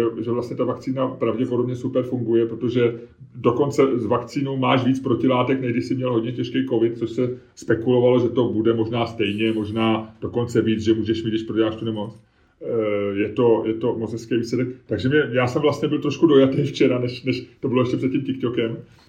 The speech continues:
Já mám rád, když něco funguje, víš, ty mě znáš, jakože mě fascinují věci. Já třeba miluju, když se spočítá nějaký příklad, nebo když někdo spočítá, že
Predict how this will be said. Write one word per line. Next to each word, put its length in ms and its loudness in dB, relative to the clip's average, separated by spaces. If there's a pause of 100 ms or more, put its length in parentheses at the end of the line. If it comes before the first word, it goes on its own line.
Já 100 4
mám 100 6
rád, 200 8
když 140 2
něco 200 0
funguje, 480 2
víš, 120 -6
ty 100 -2
mě 140 0
znáš, 380 -2
jakože 380 0 (240)
mě 100 -6
fascinují 480 0
věci. 380 2 (260)
Já 120 0
třeba 220 6
miluju, 300 8
když 160 4
se 80 0
spočítá 500 -2
nějaký 280 0
příklad, 460 -2
nebo 140 -2
když 160 0
někdo 360 2 (160)
spočítá, 640 0
že 300 4